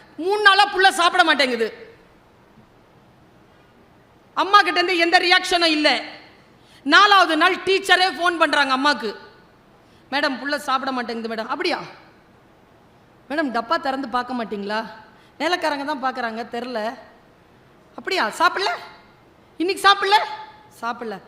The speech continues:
"மேடம், ஒரு ரிக்வெஸ்ட்." "என்ன, யார்கிட்டயாவது ஃபோன் இருக்கா மேடம்?" "எதுக்கு?" "புள்ளகிட்ட கொடுத்தா அது சாப்பிட்றோம் மேடம்." ஏன் யாரு?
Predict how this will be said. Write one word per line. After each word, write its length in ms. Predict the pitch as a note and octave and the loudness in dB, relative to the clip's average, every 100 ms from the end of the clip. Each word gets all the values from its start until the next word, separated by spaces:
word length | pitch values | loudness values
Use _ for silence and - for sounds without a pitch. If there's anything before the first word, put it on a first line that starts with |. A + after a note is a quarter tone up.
| - _ - | -20 _ -6
"மேடம், 240 | D4 D#4 - - | 0 0 -2 -6
ஒரு 140 | A#3+ | -6
ரிக்வெஸ்ட்." 500 | B3 D#4+ D#4+ - A#3 - - - | -4 -2 -2 -2 -8 -10 -14 -14
"என்ன, 280 | B3 C#4+ C4+ - C#4 | -10 -8 -8 -8 0
யார்கிட்டயாவது 480 | D4 D#4+ F4 F#4 D#4 - | 0 2 0 0 -2 -4
ஃபோன் 180 | F4 F#4 | -2 0
இருக்கா 280 | C#4+ B3 | -2 -4
மேடம்?" 280 | A3+ A3+ C#4 - - - _ _ _ _ _ _ _ _ _ _ _ _ _ _ _ _ _ _ - | -4 -6 -8 -12 -20 -20 _ _ _ _ _ _ _ _ _ _ _ _ _ _ _ _ _ _ -14
"எதுக்கு?" 600 | G#3 G#3+ A3 G#3+ A3 A#3 - _ _ - - | -12 -12 -10 -10 -10 -14 -20 _ _ -20 -6
"புள்ளகிட்ட 360 | D4 D#4 B3 A3+ A#3+ | 0 2 2 -4 -6
கொடுத்தா 200 | A3+ A#3+ | -6 -6
அது 160 | G3+ F#3+ | -6 -4
சாப்பிட்றோம் 400 | G#3+ G#3 G#3+ F#3+ | -6 -4 -8 -8
மேடம்." 200 | D3+ D3+ - - - - - - - - - - - - - - - - - - - - - | -12 -16 -20 -20 -20 -20 -20 -20 -20 -20 -20 -20 -20 -20 -20 -20 -20 -20 -20 -20 -20 -20 -8
ஏன் 140 | A#3+ | -4
யாரு? 440 | C4+ A3 F#3+ E3+ | -2 -4 -4 -8